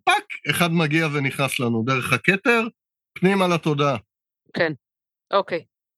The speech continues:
Speaker 1: סבבה?
Speaker 2: כן, כן.
Speaker 1: אז הגיע לעבוד במעגלי איגודים, לא זוכר איך אמרת לזה.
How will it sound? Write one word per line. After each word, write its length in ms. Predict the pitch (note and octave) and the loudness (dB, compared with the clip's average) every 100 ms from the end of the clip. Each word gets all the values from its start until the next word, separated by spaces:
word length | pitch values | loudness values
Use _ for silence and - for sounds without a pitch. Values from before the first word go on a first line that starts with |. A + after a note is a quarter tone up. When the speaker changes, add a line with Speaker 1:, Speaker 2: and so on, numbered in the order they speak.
| _ _ _ _ _ | _ _ _ _ _
Speaker 1:
סבבה? 360 | G#2+ C3 E3+ A3+ G#3 _ _ _ _ | -2 0 0 -2 -4 _ _ _ _
Speaker 2:
כן, 100 | F#3 F3 | -4 -4
כן. 100 | D#3 - _ _ _ _ _ | -8 -10 _ _ _ _ _
Speaker 1:
אז 180 | A#2+ A#2 | -6 0
הגיע 300 | C#3 D#3+ F#3 F#3 F#3 F#3 E3 | 2 2 2 0 0 0 0
לעבוד 480 | D3 C#3 F3 F3 D#3 | 0 -2 -2 0 -2
במעגלי 680 | D3 D3 C#3+ C#3 B2+ B2+ C#3+ | -2 0 0 -2 -2 -2 -2
איגודים, 540 | D3 B2 C3 B2+ C3 A2+ | -2 -2 -2 0 0 -2
לא 100 | B2 | -4
זוכר 280 | B2 C3 | -4 -4
איך 140 | A2+ A#2+ | -4 0
אמרת 340 | A2+ A2+ G#2 | 0 0 -2
לזה. 300 | G2 - F#2 | -6 -4 -8